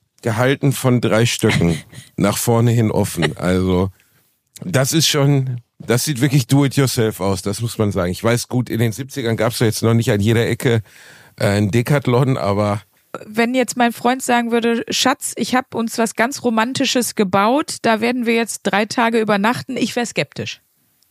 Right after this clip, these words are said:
Speaker 1: Ich wär skeptisch. Erst recht, wenn ich Kanadier wär und Angst vor der Dunkelheit hätte, ne? Aber das, äh, nee, also nee, das sieht wirklich,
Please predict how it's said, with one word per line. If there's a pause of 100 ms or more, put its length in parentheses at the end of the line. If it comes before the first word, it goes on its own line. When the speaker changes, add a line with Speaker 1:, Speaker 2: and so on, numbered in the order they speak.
(140)
Speaker 1:
Ich
wär
skeptisch. (280)
Erst
recht,
wenn
ich
Kanadier
wär
und
Angst
vor
der
Dunkelheit
hätte,
ne? (440)
Aber
das,
äh,
nee, (220)
also
nee,
das
sieht
wirklich,